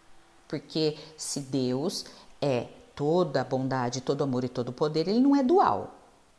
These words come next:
Ele não criou o mal, ele não co-, não criou uma entidade mal, uma energia mal.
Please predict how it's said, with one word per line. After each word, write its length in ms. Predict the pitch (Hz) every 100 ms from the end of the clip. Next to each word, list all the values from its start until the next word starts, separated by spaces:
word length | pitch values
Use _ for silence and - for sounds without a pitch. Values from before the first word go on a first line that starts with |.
| _ -
Ele 160 | 110 113
não 160 | 131
criou 420 | 139 208 208 165
o 60 | 220
mal, 260 | 240 120 110
ele 100 | 113
não 140 | 123
co-, 200 | 123 139
não 200 | 139 143
criou 240 | 143 139
uma 100 | 165
entidade 760 | 196 202 - 151 147 131 131 139 - -
mal, 420 | 127 113 92 92 - -
uma 80 | 120
energia 580 | 123 123 120 117 135 135
mal. 400 | 117 117 85